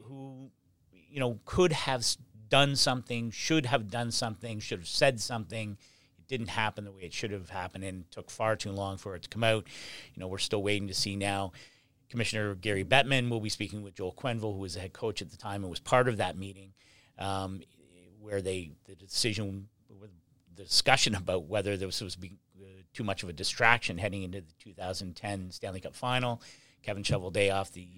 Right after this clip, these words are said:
uh, G M in Winnipeg, was also part of that group. Gary Bettman will be speaking with him. Um,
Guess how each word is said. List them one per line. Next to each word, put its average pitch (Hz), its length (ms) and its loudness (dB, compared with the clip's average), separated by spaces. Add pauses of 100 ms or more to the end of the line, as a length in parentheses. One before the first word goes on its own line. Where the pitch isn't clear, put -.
uh, 87 80 -20
G 110 140 -2
M 101 160 2
in 92 120 -4
Winnipeg, 98 380 0
was 85 120 -10
also 110 280 -2
part 117 220 0
of 110 80 2
that 104 160 0
group. 110 220 -12 (200)
Gary 87 180 -8
Bettman 95 320 -4
will 98 120 -6
be 95 120 -18
speaking 101 320 -8
with 98 160 -8
him. 98 300 -6 (520)
Um, 95 460 -4